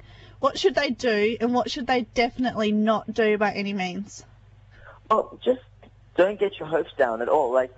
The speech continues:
Speaker 2: you're gonna have the tough times and, you know, like, I go busking sometimes and I'll come home with not very much and then the next day I'll make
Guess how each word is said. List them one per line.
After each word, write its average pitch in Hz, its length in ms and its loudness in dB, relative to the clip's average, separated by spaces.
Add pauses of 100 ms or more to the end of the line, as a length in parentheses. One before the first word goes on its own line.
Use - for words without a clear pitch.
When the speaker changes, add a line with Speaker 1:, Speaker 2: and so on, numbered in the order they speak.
Speaker 2:
you're 156 80 -16
gonna 175 160 -4
have 165 220 -4
the 135 60 -10
tough 131 340 -2
times 117 400 -2
and, 117 220 -12 (200)
you 135 80 -4
know, 117 160 0
like, 117 240 2
I 131 60 2
go 127 140 2
busking 117 360 -2
sometimes 110 240 -4
and 110 80 -8
I'll 110 100 0
come 117 200 -4
home 120 200 0
with 104 140 -12
not 117 300 0
very 113 240 2
much 123 220 0 (100)
and 120 80 -6
then 120 220 -6 (180)
the 123 80 -2
next - 260 -10
day 120 80 2
I'll 113 100 2
make 123 180 -4